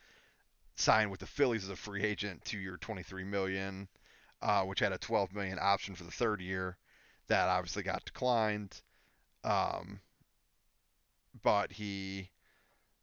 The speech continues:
let's see, he got hurt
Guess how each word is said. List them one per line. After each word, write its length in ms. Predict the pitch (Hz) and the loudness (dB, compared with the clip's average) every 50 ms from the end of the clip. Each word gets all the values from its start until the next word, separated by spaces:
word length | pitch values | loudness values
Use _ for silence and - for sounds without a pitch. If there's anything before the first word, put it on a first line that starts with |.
| _ _ _ _ _ _ _ _ _ _ _ _ _ _ _ _ - - _ - | _ _ _ _ _ _ _ _ _ _ _ _ _ _ _ _ -20 -18 _ -12
let's 160 | - - - | -10 -8 -6
see, 380 | - 101 90 85 82 82 - 101 - - _ | -6 -6 -8 -8 -10 -12 -14 -16 -18 -20 _
he 640 | - - - 95 90 90 90 90 90 90 90 92 90 - - _ _ _ _ _ _ _ _ _ _ _ _ _ _ _ _ _ _ _ _ _ _ _ _ _ _ _ _ _ _ _ _ _ _ _ - _ _ _ _ _ _ _ _ _ _ _ _ _ _ _ _ _ - | -18 -14 -12 -12 -10 -10 -10 -10 -10 -10 -10 -12 -12 -14 -16 _ _ _ _ _ _ _ _ _ _ _ _ _ _ _ _ _ _ _ _ _ _ _ _ _ _ _ _ _ _ _ _ _ _ _ -20 _ _ _ _ _ _ _ _ _ _ _ _ _ _ _ _ _ 0
got 280 | - 131 120 117 113 - | 2 2 2 2 0 -2
hurt 840 | - 113 117 113 110 110 110 110 110 110 110 113 113 113 110 95 | -2 -2 0 0 2 2 2 2 2 2 2 0 0 0 -2 -4